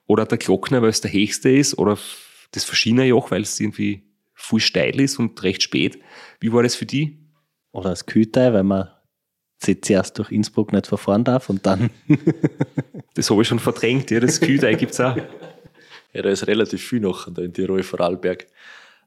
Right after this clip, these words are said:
Speaker 3: Ähm, also der Glockner, der hat mir heuer voll getaugt. Wir haben da am Nachmittag raufgekommen, so Mittag, Nachmittag sowas, und der ist echt total super raufgefahren. Dann der Gerlos ist eigentlich eh nicht so lang und nicht wirklich steil.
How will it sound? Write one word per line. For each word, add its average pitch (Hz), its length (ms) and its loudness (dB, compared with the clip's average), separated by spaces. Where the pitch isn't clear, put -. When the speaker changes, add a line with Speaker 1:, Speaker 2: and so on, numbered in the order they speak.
Speaker 3:
Ähm, 95 420 2
also 107 160 2
der 110 100 2
Glockner, 120 440 0
der 104 100 2
hat 98 80 0
mir 98 120 -2
heuer 101 200 2
voll - 160 -2
getaugt. 117 380 0
Wir 101 160 -8
haben 98 140 -2
da 98 80 -2
am 95 120 -2
Nachmittag 113 560 0
raufgekommen, 117 540 -2
so - 160 -18
Mittag, 101 540 -4
Nachmittag 101 460 -4
sowas, 101 380 -4
und 95 580 -6
der 87 100 0
ist - 180 -4
echt 107 240 -6
total 101 300 0
super 113 320 -4
raufgefahren. 110 560 -2
Dann 95 220 0
der 95 120 -2
Gerlos 101 460 2
ist 113 120 -4
eigentlich 110 300 -4
eh 98 80 -2
nicht 120 160 0
so 127 180 4
lang 120 320 2
und 110 160 -4
nicht 110 180 2
wirklich 120 320 0
steil. 110 400 0